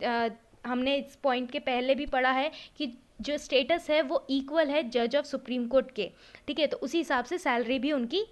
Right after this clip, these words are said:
इक्वल है। फोर्थ पॉइंट बताता है कि ये किसी फर्दर ऑफिस, गवर्नमेंट ऑफिस के लिए एलिजिबल नहीं रहते हैं after the completion of this post, ठीक है। तो इसलिए वो किसी भी, अ,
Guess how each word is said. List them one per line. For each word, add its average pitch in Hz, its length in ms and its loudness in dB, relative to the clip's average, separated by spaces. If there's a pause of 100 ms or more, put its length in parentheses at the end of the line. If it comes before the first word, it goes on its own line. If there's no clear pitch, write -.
(140)
इक्वल 254 380 2
है। 185 200 -6 (320)
फोर्थ 330 300 4
पॉइंट 339 240 -2
बताता 320 340 -2
है 320 160 0
कि 339 140 -6
ये 339 200 0
किसी 349 360 -2
फर्दर 302 420 2
ऑफिस, 302 460 0
गवर्नमेंट 240 380 0
ऑफिस 262 340 -4
के 277 140 -4
लिए 277 140 -2
एलिजिबल 247 460 -2
नहीं 247 280 0
रहते 269 220 -2
हैं 277 200 -4
after 233 300 -4
the 302 140 -6
completion 226 480 -6
of 247 140 -4
this - 240 -6
post, 196 280 -6 (280)
ठीक 285 120 -4
है। 226 120 -4 (200)
तो 285 60 -2 (100)
इसलिए 320 500 -2 (220)
वो 294 100 -2
किसी 311 420 0
भी, 330 140 4
अ, 349 140 -6